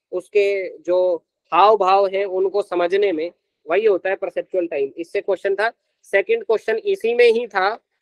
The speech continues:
perceptual communication। Perceptual communication में भी यही था कि दूसरे के जो बातें हैं उनको जब हम अपने ब्रेन में processing कर रहे होते हैं तो उससे related था कि हाँ उसको perceptual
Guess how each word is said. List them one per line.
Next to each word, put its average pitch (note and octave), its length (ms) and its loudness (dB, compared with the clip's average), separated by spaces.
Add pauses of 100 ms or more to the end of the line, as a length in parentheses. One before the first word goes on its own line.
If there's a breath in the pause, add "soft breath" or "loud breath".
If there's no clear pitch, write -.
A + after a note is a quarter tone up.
(160)
perceptual A3 580 0
communication। G3 800 0 (3250)
Perceptual A#3 500 -2
communication A3+ 560 0
में A#3 180 4
भी A#3 80 -12
यही G#3 200 6
था G3+ 180 0
कि G3+ 140 -2
दूसरे G#3 500 2
के A3+ 440 4 (580)
जो F#3+ 540 2
बातें F#3+ 480 0
हैं E3+ 180 -6
उनको G3 540 -2
जब G3+ 240 -4
हम G3 180 -4
अपने G#3+ 260 -2
ब्रेन G3 400 2
में A3+ 140 2
processing G#3 600 -4
कर F#3 180 -4
रहे E3+ 180 -8
होते C#3 240 -18
हैं C#3+ 120 -16
तो F3 120 -20
उससे F3 360 -6
related F3 440 -4
था D#3 200 -10
कि E3+ 200 -14
हाँ D#3+ 160 -12
उसको E3 260 -12
perceptual E3+ 640 -8